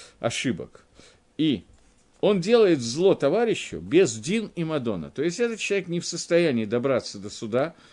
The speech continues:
судиться, начать выяснять отношения. Он, э, занимается другой, другим проявлением своего гнева, которое выходит наружу. Это проявление гнева выходит через убийство, через грабёж, через разбой.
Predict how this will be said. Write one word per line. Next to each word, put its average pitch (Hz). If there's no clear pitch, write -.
судиться, 147
начать 120
выяснять 127
отношения. 185
Он, 214
э, 131
занимается 165
другой, 143
другим 139
проявлением 147
своего 120
гнева, 160
которое 120
выходит 113
наружу. 92
Это 220
проявление 180
гнева 160
выходит 156
через 120
убийство, 175
через 117
грабёж, 127
через 107
разбой. 117